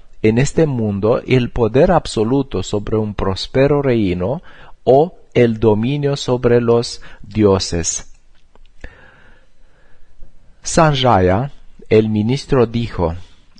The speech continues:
así, en el texto, así habló Gudakesha Parantapa, Arjuna, a Krishikesha, Govinda Krishna, y después de decir, "No lucharé",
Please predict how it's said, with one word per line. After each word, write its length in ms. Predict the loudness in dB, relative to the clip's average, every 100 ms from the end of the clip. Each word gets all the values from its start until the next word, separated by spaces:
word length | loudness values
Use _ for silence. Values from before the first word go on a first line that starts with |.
| -6
así, 680 | 0 2 2 4 4 4 0 -10 -20 -6
en 240 | -2 0 0
el 180 | -2
texto, 500 | 2 2 0 -4 -6 0
así 600 | 2 2 0 0 0 -4 0
habló 580 | 0 2 2 2 2 -6 -20 -20
Gudakesha 960 | -6 -2 2 2 2 0 0 0 0 -2
Parantapa, 920 | 0 2 2 0 0 0 0 -2 -4 -14 -2
Arjuna, 960 | 0 0 -2 -2 -2 0 0 0 -4 -8 -20 -20 -20 -12 2
a 300 | 4 4 0 -14 -20 -4
Krishikesha, 1000 | 0 0 0 -6 0 0 2 0 -2 -4 -14 -18
Govinda 720 | -8 0 0 2 0 0 0 0
Krishna, 600 | 0 0 0 -6 -8 -10 -16 0
y 120 | 0
después 640 | 4 2 2 2 4 4 4
de 140 | 2
decir, 500 | 2 -2 2 0 0 -6 -14
"No 380 | -6 0 4 4
lucharé", 960 | 4 0 2 2 2 0 -2 0 0 -2